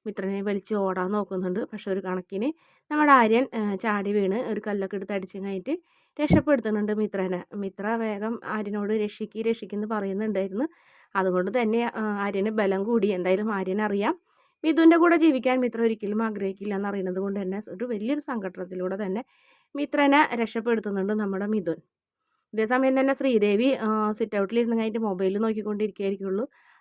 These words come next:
ആ സമയത്താണ് നമ്മുടെ പുതിയ അതിഥി, ദേവമംഗലത്തെ പുതിയ അതിഥി എന്ന് പറഞ്ഞ കാർ അങ്ങോട്ട് വരുന്നത്. "ഇതാരാണ് ഇങ്ങോട്ട് കയറ്റിയിടണേ?" എന്ന് വിചാരിച്ച് കഴിഞ്ഞിട്ട് നമ്മുടെ ദേവി ഓടി വരുന്നുണ്ട്. അതായത് അത്രയ്ക്ക് അധികാരത്തോടെ ഉള്ളിലേക്ക് കയറ്റണം എന്നുണ്ടെങ്കിൽ അത്രയും പരിചയമുള്ളവരായിരിക്കണ്ടേ.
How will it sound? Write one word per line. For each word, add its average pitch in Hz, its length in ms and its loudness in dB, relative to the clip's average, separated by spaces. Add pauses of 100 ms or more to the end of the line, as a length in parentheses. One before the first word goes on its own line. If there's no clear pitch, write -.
ആ 175 140 2
സമയത്താണ് 208 560 -2
നമ്മുടെ 202 260 -4
പുതിയ 208 340 -2
അതിഥി, 185 380 -2
ദേവമംഗലത്തെ 180 640 -6
പുതിയ 202 340 -4
അതിഥി 185 260 -4
എന്ന് 185 140 -2
പറഞ്ഞ 196 260 -4 (520)
കാർ 311 280 8
അങ്ങോട്ട് 233 260 6
വരുന്നത്. 220 320 4
"ഇതാരാണ് 269 480 4
ഇങ്ങോട്ട് 226 360 2
കയറ്റിയിടണേ?" 269 640 2
എന്ന് 233 200 2
വിചാരിച്ച് 220 360 0
കഴിഞ്ഞിട്ട് 208 320 -6
നമ്മുടെ 196 300 -6
ദേവി 196 320 0 (500)
ഓടി 294 340 8
വരുന്നുണ്ട്. 226 440 8
അതായത് 220 400 4
അത്രയ്ക്ക് 262 360 0
അധികാരത്തോടെ 254 600 4
ഉള്ളിലേക്ക് 233 380 2
കയറ്റണം 233 340 0
എന്നുണ്ടെങ്കിൽ 226 380 -2
അത്രയും 208 280 -6
പരിചയമുള്ളവരായിരിക്കണ്ടേ. 214 920 -2